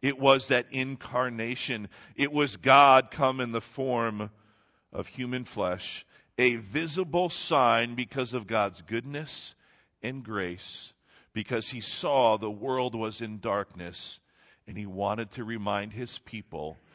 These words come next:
of the promise he had made. He fulfilled his promise and sent the Savior. But did not Jesus also promise us, church, the people of hope?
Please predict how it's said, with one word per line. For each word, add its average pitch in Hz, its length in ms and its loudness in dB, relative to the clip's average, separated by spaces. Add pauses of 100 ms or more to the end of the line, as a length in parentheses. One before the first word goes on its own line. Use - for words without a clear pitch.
(200)
of 90 140 -8
the - 100 -6
promise 101 580 -6
he 101 160 -10
had 104 180 -6
made. 95 360 -10 (280)
He 120 180 -6
fulfilled 131 560 2
his 175 180 2
promise 170 720 4 (380)
and 113 180 -4
sent 113 360 -8
the 131 80 -10
Savior. 76 540 -14 (1300)
But 95 140 -10
did 110 180 -2
not 113 240 -4
Jesus 107 440 -8
also 110 340 -4
promise 117 500 -4
us, 123 220 -8
church, - 600 -16
the 95 80 -12
people 151 360 -8
of 151 60 -10
hope? 147 260 -14